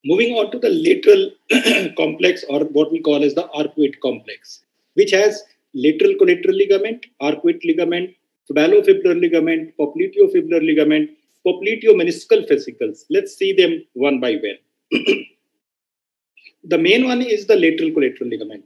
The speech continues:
or the fibular collateral ligament. Now, fibular collateral ligament, it's an obli-, it takes an oblique course. <clears throat> It starts at the lateral femoral condyle, starts at the lateral femoral condyle, goes down, and it gets inserted into the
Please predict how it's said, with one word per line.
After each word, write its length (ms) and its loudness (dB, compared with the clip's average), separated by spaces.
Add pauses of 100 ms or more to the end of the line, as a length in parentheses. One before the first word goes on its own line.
or 160 0
the 160 0
fibular 400 -4
collateral 380 -10
ligament. 320 -20 (480)
Now, 80 6 (120)
fibular 360 2
collateral 360 2
ligament, 500 0 (340)
it's 160 2
an 160 4
obli-, 400 -4
it 100 -12
takes 220 -2
an 160 -14
oblique 420 -4
course. 400 -16 (140)
<clears throat> 920 -14
It 160 -2
starts 540 -6
at 220 -8
the 60 2
lateral 380 2
femoral 340 0
condyle, 480 -2 (520)
starts 340 -6
at 120 -4
the 80 2
lateral 320 -2
femoral 260 -6
condyle, 440 -4 (380)
goes 280 4
down, 420 0 (240)
and 140 0
it 160 2
gets 320 0
inserted 580 4
into 240 -2
the 240 -2